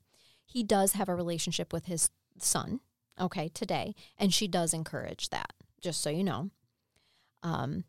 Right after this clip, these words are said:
Miche still tries to have a s-, a relationship with her biological family, and Michael and Livonia still continue to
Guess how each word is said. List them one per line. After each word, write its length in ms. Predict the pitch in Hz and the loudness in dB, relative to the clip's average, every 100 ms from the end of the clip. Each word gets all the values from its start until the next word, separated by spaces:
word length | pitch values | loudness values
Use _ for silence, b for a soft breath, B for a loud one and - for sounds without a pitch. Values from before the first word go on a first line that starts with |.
| - | -6
Miche 340 | 196 185 196 185 | 0 2 2 2
still 400 | - 196 196 196 | 2 4 2 0
tries 340 | - 175 175 | 0 2 2
to 80 | - | 0
have 320 | 175 160 160 - | 0 0 0 0
a 40 | |
s-, 220 | 175 - - | -2 -2 -2
a 180 | 175 165 | -2 0
relationship 520 | 170 175 170 175 180 | 0 0 2 2 0
with 100 | 160 | -2
her 100 | 180 | -2
biological 580 | 160 151 156 156 170 160 | -2 0 0 0 -2 -6
family, 580 | - 156 151 151 151 160 | -4 -4 -2 -2 -2 -2
and 140 | 185 180 | 0 2
Michael 300 | 165 160 170 | 2 0 -2
and 140 | 165 | 0
Livonia 440 | 160 160 156 156 151 | -2 -2 -2 -2 -2
still 320 | - 180 165 | 0 0 -2
continue 420 | 175 160 165 156 | -4 -2 -2 -2
to 440 | 160 175 143 139 | -4 -4 -2 -4